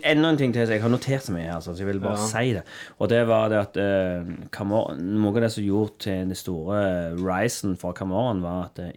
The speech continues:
Speaker 1: etter revolusjonen i, på attenhundretallet, i, eh, skal vi si, jeg har det, atten førtiåtte, var det, i Italia, så gikk til og med politiet til Camoraen for å få hjelp.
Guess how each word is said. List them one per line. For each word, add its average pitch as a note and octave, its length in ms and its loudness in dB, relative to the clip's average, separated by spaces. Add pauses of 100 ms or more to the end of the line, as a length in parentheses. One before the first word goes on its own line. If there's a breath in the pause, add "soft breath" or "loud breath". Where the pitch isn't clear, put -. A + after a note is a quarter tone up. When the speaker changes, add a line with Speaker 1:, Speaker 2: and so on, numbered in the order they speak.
Speaker 1:
etter - 240 -8
revolusjonen F#2+ 920 -4
i, D#2+ 280 -10 (360)
på D#2+ 60 -12
attenhundretallet, E2 640 -6
i, D#2+ 360 -12
eh, D#2+ 280 -14 (240)
skal - 120 -18
vi F2 40 -20
si, E2+ 60 -18
jeg D#2 100 -14
har E2+ 140 -12
det, E2+ 140 -10
atten - 260 -16
førtiåtte, - 600 -12
var F#2 80 -10
det, G#2+ 120 -10 (640 loud breath)
i - 60 -6
Italia, G#2+ 340 -2
så G2+ 180 -4
gikk G#2 160 -6
til A2 200 0
og A#2+ 40 4
med G#2 100 0
politiet G2 460 -4
til G#2+ 100 -6
Camoraen F#2 520 -2
for D#2+ 180 -10
å - 20 -18
få - 320 -10
hjelp. - 440 -6